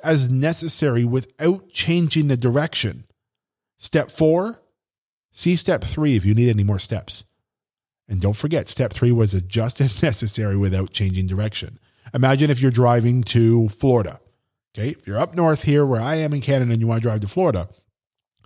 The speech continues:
you get on the I ninety-five or you get on the I seventy-five and you start going south.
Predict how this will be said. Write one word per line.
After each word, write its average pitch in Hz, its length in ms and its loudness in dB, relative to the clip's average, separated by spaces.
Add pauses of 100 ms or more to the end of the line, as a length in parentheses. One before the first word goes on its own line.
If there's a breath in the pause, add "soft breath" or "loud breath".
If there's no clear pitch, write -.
(520 soft breath)
you 170 160 0
get 170 120 0
on 123 440 0
the 117 140 0
I 117 100 2
ninety-five 117 540 0
or 95 60 -2
you 98 80 -2
get 101 100 0
on 98 140 -2
the 98 80 0
I 110 120 -2
seventy-five 120 600 -2
and 101 80 -2
you 95 60 -2
start 110 240 -4
going 113 180 0
south. - 440 -2